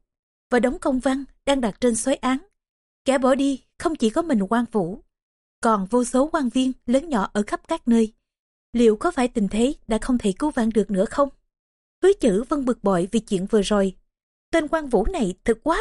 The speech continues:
vô lễ, sao chúa công không giết hắn đi? Nhân lúc hắn vẫn chưa đi khỏi, để tại hạ kết liễu hắn. Quân tử nhất ngôn,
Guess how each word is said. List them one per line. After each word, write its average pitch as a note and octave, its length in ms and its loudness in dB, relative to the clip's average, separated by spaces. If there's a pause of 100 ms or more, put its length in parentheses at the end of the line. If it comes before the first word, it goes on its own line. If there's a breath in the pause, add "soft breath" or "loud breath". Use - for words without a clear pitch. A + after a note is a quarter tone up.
(120)
vô C#4+ 120 2
lễ, G#3+ 300 0 (280)
sao F#4 220 0
chúa A4 160 4
công D4 200 0
không D#4 200 -2
giết G#4+ 140 2
hắn E4 160 -4
đi? D#4+ 240 -2 (680)
Nhân B3+ 240 0
lúc F#4 200 2
hắn F4 240 -4
vẫn A#3 160 0
chưa D4 180 0
đi C4+ 120 0
khỏi, G#3+ 420 -2 (640)
để G#3+ 340 2
tại G#3 160 -2
hạ F#3 280 -4
kết G4+ 160 0
liễu G#3+ 140 2
hắn. C#4 200 -4 (1040)
Quân A#3+ 180 2
tử F3 180 0
nhất B3+ 260 -4
ngôn, G#3+ 220 0